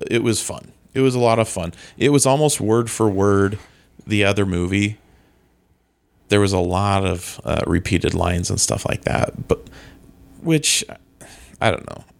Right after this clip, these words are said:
I don't need, I don't need a, a shot for shot remake when, when they do these remakes. But it was enjoyable. I wa-, I liked it, so.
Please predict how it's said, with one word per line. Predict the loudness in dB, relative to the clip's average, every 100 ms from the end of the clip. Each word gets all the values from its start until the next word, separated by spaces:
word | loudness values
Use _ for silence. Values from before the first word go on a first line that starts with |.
| _ _ _ _ _ _ _ -2
I | 0
don't | 2
need, | 4 2 2
I | 2
don't | 0 2
need | 2 4
a, | 2 2 0
a |
shot | 2 0 0
for | -4
shot | -2 -2 -4 -8
remake | -10 -10 -12 -16 -6
when, | -4 -2 -4
when | -2 -2
they | 0
do | 2 4
these | 4 0 -4
remakes. | -6 -6 -6 -10 -16 -20 -20 -20 -10 -2
But | -2 0
it | 0
was | 2 0
enjoyable. | 0 2 2 2 2 2
I | 2
wa-, | 0 -2 -4 -2
I | 0
liked | 0 -2 -6
it, | -6 -6
so. | -4 -4 -4